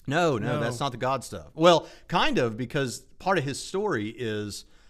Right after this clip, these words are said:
Speaker 1: "I found out that essential oils were bunk, and I think Christianity is bunk, and there are some similarities in how people think related to those things."
Speaker 2: Mm.
Speaker 1: So anyway, um, yeah, but, uh,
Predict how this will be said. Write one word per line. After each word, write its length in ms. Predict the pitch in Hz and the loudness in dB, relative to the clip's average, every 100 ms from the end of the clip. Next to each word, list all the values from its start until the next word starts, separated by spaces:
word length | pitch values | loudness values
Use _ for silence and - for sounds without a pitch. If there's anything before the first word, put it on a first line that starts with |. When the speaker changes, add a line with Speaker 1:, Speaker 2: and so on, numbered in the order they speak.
| - - - | -20 -16 0
Speaker 1:
"I 240 | 135 147 | 2 2
found 280 | - 131 120 | 0 -2 0
out 160 | 113 | -2
that 80 | 110 | -4
essential 360 | 101 123 117 107 | -8 -8 -8 -8
oils 280 | 117 113 - | -4 -6 -6
were 60 | 98 | -8
bunk, 460 | 95 92 98 - - | -6 -6 -10 -16 -16
and 360 | 117 104 101 95 | -10 -8 -8 -8
I 140 | 104 98 | -8 -8
think 160 | 107 | -10
Christianity 640 | - 98 107 101 98 95 95 | -12 -12 -10 -10 -10 -10 -12
is 160 | 98 | -14
bunk, 460 | 87 101 92 92 - | -12 -12 -10 -14 -16
and 200 | 113 98 | -14 -10
there 100 | 95 | -10
are 60 | 90 | -10
some 180 | - 90 | -12 -14
similarities 560 | 110 98 92 90 87 | -12 -10 -10 -10 -12
in 60 | 92 | -14
how 120 | 92 | -16
people 260 | 92 92 87 | -16 -18 -16
think 360 | - 90 - - - - - | -16 -16 -18 -20 -20 -20 -16
related 340 | 101 95 95 87 | -10 -6 -8 -8
to 60 | |
those 240 | 87 82 - | -12 -12 -14
things." 260 | 80 85 | -16 -16
Speaker 2:
Mm. 260 | 113 110 107 - | -14 -14 -14 -6
Speaker 1:
So 320 | - 139 135 | 4 4 4
anyway, 320 | 208 165 110 101 165 | 0 0 0 0 0
um, 520 | 156 147 147 131 117 - - | 4 4 2 -4 -8 -10 0
yeah, 340 | 165 104 78 - - | 0 0 -4 -14 -6
but, 500 | 139 151 143 - - | 6 6 6 -4 -10
uh, 500 | 156 147 135 127 123 | -4 0 0 0 -2